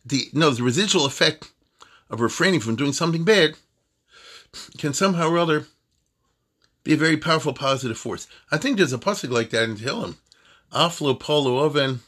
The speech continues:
something like that, right? How's it go? Aflo polo avlo tzadikim yichashu, something like that, in, in Psalm one nineteen,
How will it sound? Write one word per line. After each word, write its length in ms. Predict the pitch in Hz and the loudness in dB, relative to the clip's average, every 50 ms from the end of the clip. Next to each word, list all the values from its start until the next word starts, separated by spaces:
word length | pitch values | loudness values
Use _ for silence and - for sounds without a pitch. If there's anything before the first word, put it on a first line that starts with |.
| _ _ | _ _
something 240 | - - - - 135 | -14 -12 -10 -10 -10
like 140 | 131 120 | -10 -8
that, 200 | 123 127 110 117 | -8 -8 -8 -4
right? 200 | 120 135 156 - 127 - _ _ - _ _ _ _ _ _ _ _ _ _ _ _ _ _ _ _ _ _ _ _ _ _ _ - 131 | -2 -2 -4 -4 -6 -14 _ _ -20 _ _ _ _ _ _ _ _ _ _ _ _ _ _ _ _ _ _ _ _ _ _ _ -10 -8
How's 180 | 143 160 156 | -8 -6 -6
it 60 | 165 | -4
go? 160 | 160 170 147 - | -4 -4 -4 -2
Aflo 460 | - 151 170 170 - - 156 143 127 | 0 0 0 0 0 -4 -4 -4 -4
polo 320 | - - 151 143 143 135 123 | -4 -4 -4 -2 0 0 2
avlo 600 | 127 139 151 151 139 143 143 135 135 131 131 - - _ _ _ _ _ _ _ _ _ _ _ _ _ _ _ _ - | 2 2 2 0 0 0 0 2 2 0 0 -4 -16 _ _ _ _ _ _ _ _ _ _ _ _ _ _ _ _ -4
tzadikim 600 | 110 104 101 110 156 151 - 139 117 104 101 92 | -4 -2 0 0 -2 0 0 -2 -4 -4 -4 -6
yichashu, 380 | 90 - 98 92 - 90 85 - | -6 -6 -6 -6 -6 -8 -8 -6
something 320 | - 147 139 120 123 104 | -6 -6 -6 -6 -6 -4
like 160 | 98 95 90 | -4 -6 -4
that, 160 | 98 95 92 | -4 -6 -6
in, 200 | 98 107 107 101 - - - - - | -6 -8 -8 -10 -12 -16 -20 -16 -8
in 120 | 131 131 127 | -6 -6 -4
Psalm 300 | - 180 165 156 147 143 | 2 2 2 2 4 2
one 140 | 143 143 | 0 2
nineteen, 480 | 139 127 123 117 - 127 113 92 80 | 2 0 -2 -2 -4 -4 -6 -6 -6